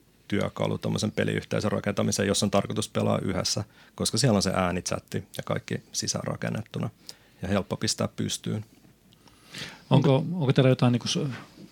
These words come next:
Speaker 2: ajastettuja tai suunniteltuja sessioita, vai onko se keskustelu siellä ollut sellaista vapaamuotoista, vai mitä siellä on ollut?
Speaker 1: No, kyllä me ollaan välisillään sovittu vaikka, että okei, huomenna illalla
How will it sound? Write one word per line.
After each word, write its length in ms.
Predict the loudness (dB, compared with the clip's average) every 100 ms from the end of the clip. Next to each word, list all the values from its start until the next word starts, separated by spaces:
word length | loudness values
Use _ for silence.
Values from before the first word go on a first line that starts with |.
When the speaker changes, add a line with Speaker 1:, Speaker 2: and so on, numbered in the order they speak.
| 2
Speaker 2:
ajastettuja 540 | 6 6 6 2 4 4
tai 140 | 4
suunniteltuja 600 | 6 4 6 4 2 0
sessioita, 480 | 2 0 2 0 2
vai 80 | 0
onko 140 | 0
se 60 | 0
keskustelu 520 | 0 0 -2 -2 -2
siellä 200 | -2 -4
ollut 120 | -4
sellaista 280 | -4 -2 0
vapaamuotoista, 680 | 0 -2 -4 -6 -6 -8 -8
vai 80 | -6
mitä 180 | -6 -6
siellä 260 | -4 -4 -4
on 60 |
ollut? 160 | -6 -8 -14 -20 -20 -20 -20 _ 2
Speaker 1:
No, 180 | 4 4 -4 -6 6
kyllä 260 | 8 10
me 100 | 8
ollaan 240 | 4 4 8
välisillään 520 | 8 8 8 8 6
sovittu 400 | 6 4 2 4
vaikka, 260 | 4 6 4
että 120 | 4
okei, 160 | 4
huomenna 400 | 6 6 6 6
illalla 400 | 4 4 4 4